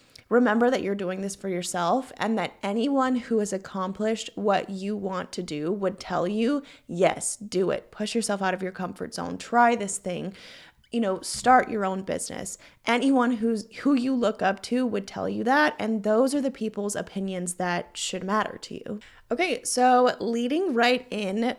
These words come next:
to the situation of already being an established business owner and, well, let me back up. I'll just kind of tell you my experience with this because I think that there's so many unique situations that,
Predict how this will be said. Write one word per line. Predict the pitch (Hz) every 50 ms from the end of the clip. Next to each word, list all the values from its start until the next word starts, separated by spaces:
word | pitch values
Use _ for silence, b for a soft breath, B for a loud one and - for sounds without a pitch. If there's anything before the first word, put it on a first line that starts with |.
| -
to | - - - 226 220 214 214 208 202 196 214 214 214 B B B B B B B B B B B B B B
the | - 269
situation | - 311 - 359 330 302 302 294 302 294
of | 294 254
already | - - 202 226 240 285
being | 277 226 - 226 220 226 233 208
an | 214
established | 220 214 - 208 202 196 202 208 214 - - -
business | - 175 170 - 185 196 190 -
owner | 220 240 247 254 269 285 294 294 277 - -
and, | 208 226 226 214 214 208 220 220 214 214 214 - - - _ _ _ _ _ _ -
well, | 202 233 220 196 170 - - -
let | 214 226 302
me | 339 294
back | 262 208 214 -
up. | 190 139 - -
I'll | - 202
just | 226 247 -
kind | - 370 440
of | 349
tell | - 247 240
you | 247 240
my | 214 190 180 190
experience | 185 180 - - - 185 185 185 185 196 196 -
with | - 202 202
this | 208 208 196 202 202
because | - - 208 - - 202 196 196
I | - -
think | 190 254 262 262
that | 254 247 - -
there's | 269 269 269
so | - 311 330
many | 381 370 320
unique | 240 202 196 190 208 196 180 185 196 - - -
situations | - - - 202 - - 185 165 180 180 - 208 214 220 208
that, | - 190 185 170 - -